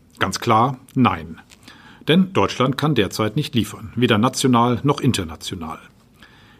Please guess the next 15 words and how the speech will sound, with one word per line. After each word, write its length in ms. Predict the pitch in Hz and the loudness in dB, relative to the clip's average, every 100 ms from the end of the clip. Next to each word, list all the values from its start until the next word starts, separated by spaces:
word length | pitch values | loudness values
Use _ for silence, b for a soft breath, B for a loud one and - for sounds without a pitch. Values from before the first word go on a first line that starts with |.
| b | b
Die 120 | - | -2
Ampelregierung 680 | 175 170 127 123 120 107 113 | 0 2 4 4 4 4 4
drehte 300 | 113 143 113 | 2 2 2
sich 200 | 113 110 | 0 0
zuletzt 460 | - 113 120 - | 0 0 0 -2
nur 100 | 120 | 2
noch 160 | 110 - | 2 0
um 120 | 104 | -4
sich 120 | 95 | -4
selbst, 460 | 82 123 151 - - B B B B | -2 -2 -2 -8 -18 B B B B
verhakte 480 | - 98 135 139 113 | -6 2 2 2 0
sich 160 | 104 | 0
in 140 | 107 - | -2 -4
parteipolitischen 840 | 101 - 135 139 117 110 90 117 | -6 -2 -2 0 0 0 -2 -4
Scharmützeln 720 | - 107 127 160 - 147 147 | -2 2 0 0 0 0 -2